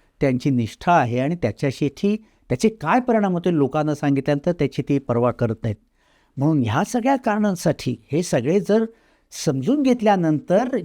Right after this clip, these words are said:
जे भाऊंना अंधभक्त म्हणतात त्यांच्या बुद्धीची कीव करायची वाटते. म्हणून हा सगळा जे तुमच्याशी बोलतोय ते त्याच्याबद्दल बोलतोय. आता हा एक भाग झाला. याच्या पुढचं तुम्हाला सांगतो की त्या जयपूर डायलॉग्समध्येच बरेच सेशन्स होते, त्याच्यात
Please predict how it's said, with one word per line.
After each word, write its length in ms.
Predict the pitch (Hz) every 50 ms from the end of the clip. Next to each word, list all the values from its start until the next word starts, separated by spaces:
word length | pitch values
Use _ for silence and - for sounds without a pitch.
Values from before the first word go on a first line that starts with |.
| 117 -
जे 240 | 139 165 185 190 175
भाऊंना 720 | 143 123 123 135 143 160 160 156 160 160 165 175 185 196 - _ _ _ _ _ _ _ _ _ _ _ _ _ _ -
अंधभक्त 600 | - 160 233 320 - 294 226 208 220 - - -
म्हणतात 480 | 156 139 135 123 113 - 135 131 139 160 - _ _ _ _ _ _ -
त्यांच्या 280 | 123 120 117 - 147
बुद्धीची 400 | 120 107 117 98 110 117 - 139
कीव 220 | 123 - - 110 104
करायची 360 | - - 107 107 104 95 - -
वाटते. 240 | 117 - - 147
म्हणून 380 | 139 120 101 110 120 131 135 123
हा 200 | 110 117 123 117
सगळा 380 | - - 113 101 110 110 110 123 - _ _ _ _ _ - 147 107 -
जे 140 | 113 107
तुमच्याशी 480 | 107 - - 104 101 - 117 - - 127
बोलतोय 380 | 104 101 110 110 110 - 139 156 -
ते 40 | 143
त्याच्याबद्दल 560 | 123 - 127 107 120 123 104 110 85 - 104
बोलतोय. 360 | 95 90 101 98 - - - - _ _ _ - -
आता 280 | 165 - - 196 202 214 - _ _ _ _ _ _ _ _ _ -
हा 100 | 170 170 - - -
एक 180 | 165 170 170 143
भाग 180 | 123 143 135 127
झाला. 240 | 120 123 110 110
याच्या 260 | 117 120 113 - 170 156
पुढचं 300 | - 185 185 - - 240 233
तुम्हाला 220 | 226 190 165 143 123
सांगतो 260 | 131 120 107 - 131
की 120 | - - -
त्या 100 | 131 127
जयपूर 340 | 117 113 117 107 - 170 170
डायलॉग्समध्येच 800 | 143 127 117 120 127 127 - - 127 127 135 131 120 - - - _ _ _ _ _ _ _ _ -
बरेच 480 | 147 139 139 196 226 247 240 - - -
सेशन्स 420 | 185 160 - - 180 170 147 -
होते, 240 | 156 151 151 - 190
त्याच्यात 340 | 185 156 139 - - 156